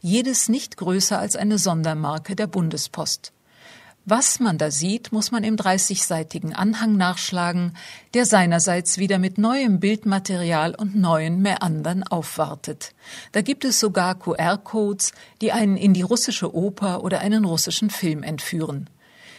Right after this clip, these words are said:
Im Interview mit der Süddeutschen Zeitung sagte Alexander Kluge,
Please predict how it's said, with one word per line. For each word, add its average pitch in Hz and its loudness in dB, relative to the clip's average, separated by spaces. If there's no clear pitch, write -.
Im 190 4
Interview 202 2
mit 269 0
der 180 2
Süddeutschen 160 -2
Zeitung 226 -2
sagte 208 -4
Alexander 196 2
Kluge, 190 -2